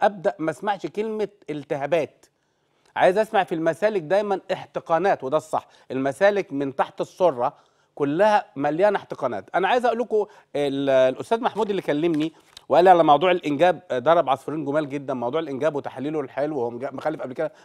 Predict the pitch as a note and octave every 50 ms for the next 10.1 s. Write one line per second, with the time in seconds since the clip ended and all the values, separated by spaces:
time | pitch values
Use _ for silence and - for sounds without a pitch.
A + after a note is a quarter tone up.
0 | _ - B2+ B2+ E3 D#3 F3 - C#3 C3+ C3 C3 D3+ E3 E3+ D#3+ - _ _ _
1 | - - - D3 D#3 C#3 A#3 A#3 - F#3 E3 D3+ C#3 D3+ F#3+ F#3 F3 E3 - G3
2 | G#3 F#3 - _ _ - C#3+ D#3+ G#3+ B3 A#3+ - - A3 F3 - - - E3+ F#3
3 | G#3+ A#3 A#3 G#3 _ _ _ _ _ _ - C3+ C#3+ C3+ B2+ B2+ F3+ F3+ - -
4 | C3 A2 B2 C3+ B2 G2+ F2 D#2 _ _ _ _ _ _ _ _ - B2+ C3 F3+
5 | A#3 A#3+ - C4+ A#3+ F#3+ F#3 F#3 F3+ F#3 G#3+ A3 G3 F3 G3+ F#3 E3+ E3 D#3 E3+
6 | G3 G3 F3 D#3 D3 C#3+ - D#3+ F#3 G#3 G3 F3 C#3 C3+ E3 E3+ C#3+ B2 C3 D#3+
7 | F#3+ G#3 G#3+ F3+ - - E3+ F3 D#3+ D3+ _ _ _ _ _ _ _ _ _ _
8 | _ _ _ - C#3+ D3+ D#3+ E3 D#3+ - C#4 D4 B3+ C4 C#4 C4+ A#3+ - _ _
9 | _ _ _ - C#3 D3+ - E3+ D3+ C#3+ A2+ F#2+ F#2+ C3 D3+ D#3 F3+ - - A2
10 | - D2+